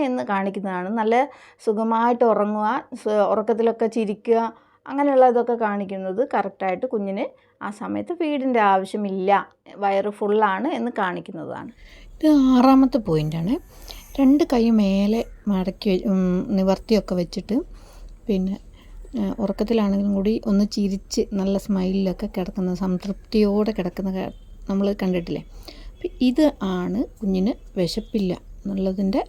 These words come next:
ഒരു ഉദാഹരണം. ലാസ്റ്റ്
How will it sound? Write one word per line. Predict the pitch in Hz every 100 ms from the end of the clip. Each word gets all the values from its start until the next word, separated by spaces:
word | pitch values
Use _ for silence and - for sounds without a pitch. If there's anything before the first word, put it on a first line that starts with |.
| - - -
ഒരു | 294 262 - -
ഉദാഹരണം. | 180 139 - - - - - - - - - - - - - - - - 330 294
ലാസ്റ്റ് | 294 262 294 - -